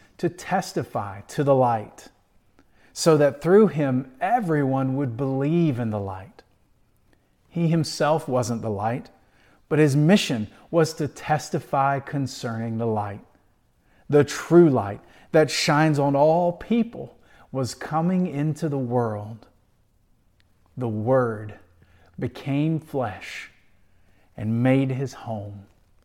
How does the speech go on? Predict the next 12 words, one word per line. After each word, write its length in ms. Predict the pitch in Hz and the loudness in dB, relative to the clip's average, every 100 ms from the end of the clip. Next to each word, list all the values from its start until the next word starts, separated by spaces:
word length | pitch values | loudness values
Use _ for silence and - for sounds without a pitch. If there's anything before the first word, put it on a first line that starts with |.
| _ _ _ _ _ _ | _ _ _ _ _ _
among 380 | - 110 104 101 | -8 -4 -4 -6
us. 440 | 110 110 - - - _ _ _ _ _ _ _ _ _ _ _ _ _ _ _ _ _ _ _ _ _ _ _ _ _ _ _ _ - - _ _ _ _ _ | -12 -18 -20 -20 -20 _ _ _ _ _ _ _ _ _ _ _ _ _ _ _ _ _ _ _ _ _ _ _ _ _ _ _ _ -20 -20 _ _ _ _ _
John 320 | - 147 143 | -8 -4 -2
tells 400 | 131 - 143 143 | -4 -6 -6 -4
us 380 | 113 95 - - _ _ _ _ _ _ _ _ _ | -8 -14 -20 -20 _ _ _ _ _ _ _ _ _
that 100 | - | -10
at 120 | 151 151 | -8 -8
Christmas, 760 | - 185 - - 120 - - _ _ _ _ - - - _ | -6 -4 -4 -10 -14 -18 -20 _ _ _ _ -20 -20 -20 _
the 120 | - 131 | -2 -2
light 580 | 120 117 120 120 - - _ _ _ _ - | -2 -4 -6 -8 -18 -20 _ _ _ _ -6
of 160 | 139 | -4
life, 640 | 135 143 160 143 - - | 0 0 0 -2 -8 -20